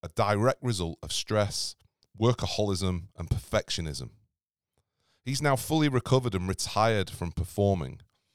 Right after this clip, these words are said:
and he spends his time coaching other people how to, I guess, guard against the dangers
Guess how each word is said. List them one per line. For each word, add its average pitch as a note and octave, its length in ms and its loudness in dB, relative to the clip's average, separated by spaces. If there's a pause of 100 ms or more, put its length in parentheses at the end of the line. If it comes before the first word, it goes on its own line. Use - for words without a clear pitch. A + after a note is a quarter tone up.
(240)
and G#2+ 120 0
he A2+ 60 2
spends C#3+ 420 0
his A2+ 160 -2
time G#2+ 460 -2
coaching G#2 580 0 (100)
other A2 240 2
people G2 540 -4 (540)
how A2+ 240 0
to, G2 520 0 (100)
I E2 60 -8
guess, F2 200 -4
guard G2 360 4
against F2+ 720 -4 (500)
the E2+ 80 -10
dangers E2+ 840 -2